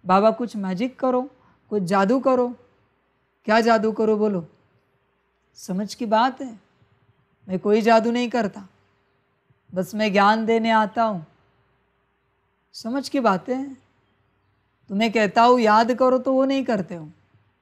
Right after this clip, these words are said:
तुम मेरी बात नहीं मानते तो मैं तुम्हारी बात क्यों मानूं?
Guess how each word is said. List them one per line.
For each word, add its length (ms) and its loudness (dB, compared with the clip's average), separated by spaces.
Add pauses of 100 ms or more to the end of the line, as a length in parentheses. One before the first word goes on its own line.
(2000)
तुम 120 -2
मेरी 320 2
बात 280 4
नहीं 200 -2
मानते 400 0
तो 140 -4
मैं 160 -6
तुम्हारी 360 -2
बात 280 -2
क्यों 160 -6
मानूं? 300 -8